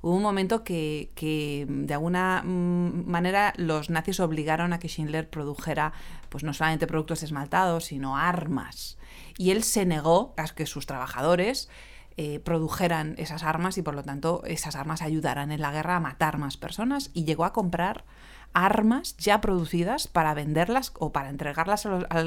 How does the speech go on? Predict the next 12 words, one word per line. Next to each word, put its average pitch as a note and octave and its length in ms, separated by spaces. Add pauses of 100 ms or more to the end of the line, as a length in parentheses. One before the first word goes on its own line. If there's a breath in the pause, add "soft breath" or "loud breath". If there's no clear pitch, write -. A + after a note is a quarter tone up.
a E3 80
los, D#3+ 520
a D#3+ 100
los D3+ 480
a-, D#3+ 80
alemanes D#3+ 500
como F#3+ 140
si D#3+ 80
fueran F3 260
suyas. - 460 (420 loud breath)
Todo E3+ 240
eso C#4+ 340